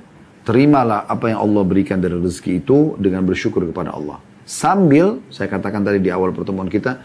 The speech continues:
boleh Anda ikhtiar meningkatkan omset Anda, meningkatkan pendapat Anda, naikkan level, ya, di kantor Anda, level kerja Anda supaya lebih tinggi gajinya misalnya.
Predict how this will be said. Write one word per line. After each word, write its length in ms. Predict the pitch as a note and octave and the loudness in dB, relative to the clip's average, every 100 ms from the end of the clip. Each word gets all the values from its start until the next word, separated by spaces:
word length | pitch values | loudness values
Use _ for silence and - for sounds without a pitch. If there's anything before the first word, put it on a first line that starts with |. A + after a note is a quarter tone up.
| - - - | -20 -20 -10
boleh 460 | D#2+ A#2+ G3+ G3+ | 2 4 4 4
Anda 240 | C#3+ A#2 G#2 | 4 4 4
ikhtiar 400 | G#2 - A2+ G#2+ | 0 0 0 0
meningkatkan 640 | G2 F#2+ F#2 F#2+ - F2+ | 0 -2 -4 -6 -8 -10
omset 460 | G2 G2+ F#2 F2 E2 | -6 -6 -4 -8 -8
Anda, 560 | G2 G#2 F#2+ F#2 F2+ E2+ - - - | -4 0 0 0 -4 -8 -16 -18 -4
meningkatkan 540 | F#2 F#2+ F#2 - F#2 | -2 0 -2 -4 -4
pendapat 340 | E2+ F2 F2+ - | -4 -4 -6 -6
Anda, 440 | G2+ G2 F#2 F2 | -2 -2 -2 -4
naikkan 500 | F#2 G2+ - F#2+ F2+ | -4 -4 -4 -6 -4
level, 560 | G#2+ A2+ - G#2 F#2+ F#2 - - - | -2 -2 0 0 0 -4 -16 -20 -10
ya, 240 | F2+ F2+ | -8 -6
di 160 | F#2 F#2 | -4 -4
kantor 460 | G#2 G2 F#2+ F#2 G2 | -2 -2 -2 -2 -2
Anda, 180 | F#2 | 0
level 300 | F#2 F2 F#2+ F2 | -2 -2 -6 -4
kerja 240 | F#2+ F2 | -2 -2
Anda 160 | F#2+ F#2 | -2 -4
supaya 240 | - F#2 | -2 -2
lebih 160 | F2+ F2+ | -2 -2
tinggi 240 | G2 F#2+ | -2 0
gajinya 480 | F2+ E2+ F#2+ G#2+ F#2 | 0 -2 -2 -2 -4
misalnya. 400 | F2 F#2 F#2 | -8 -10 -10